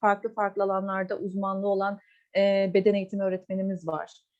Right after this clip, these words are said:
e, bir müzik öğretmenimiz var. Hani bu anlamda gerçekten böyle sanatsal, sportif faaliyetlerimiz çok, e, yoğun olur ve güzel olur.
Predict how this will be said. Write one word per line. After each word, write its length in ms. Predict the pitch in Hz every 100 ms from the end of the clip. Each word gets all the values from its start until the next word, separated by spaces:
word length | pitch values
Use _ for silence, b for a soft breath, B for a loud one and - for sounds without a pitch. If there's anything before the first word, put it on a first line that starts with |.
| _
e, 180 | 190 185
bir 80 | 214
müzik 300 | 208 202 220
öğretmenimiz 680 | 202 196 202 202 202 180
var. 240 | 165 165 190 - _
Hani 180 | 196 185
bu 100 | 208
anlamda 440 | 208 202 202 202
gerçekten 460 | 202 208 208 202 196
böyle 100 | 196
sanatsal, 600 | 196 202 196 208 196 196
sportif 500 | - - 196 196 -
faaliyetlerimiz 600 | 190 190 190 185 214 220
çok, 320 | 214 208 -
e, 60 | 190
yoğun 380 | 185 196 214
olur 240 | 202 196 226
ve 140 | 233
güzel 340 | 214 180 196 170
olur. 300 | 151 226